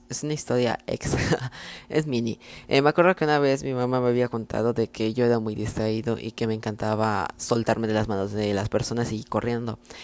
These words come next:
Ese día mi mamá fue a la carnicería a comprar. Eh, me acuerdo que ese día, no me acuerdo qué quería, pero enfrente había un parque.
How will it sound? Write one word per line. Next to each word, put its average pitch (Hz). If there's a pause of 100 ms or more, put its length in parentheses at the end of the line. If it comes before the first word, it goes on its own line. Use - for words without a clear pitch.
(180)
Ese 170
día 151
mi 143
mamá 127
fue 135
a 135
la 139
carnicería 113
a 113
comprar. 143 (400)
Eh, 104
me 127
acuerdo 143
que -
ese 139
día, 135
no 143
me 202
acuerdo 160
qué 143
quería, 135 (400)
pero 147
enfrente 143
había 123
un 123
parque. 143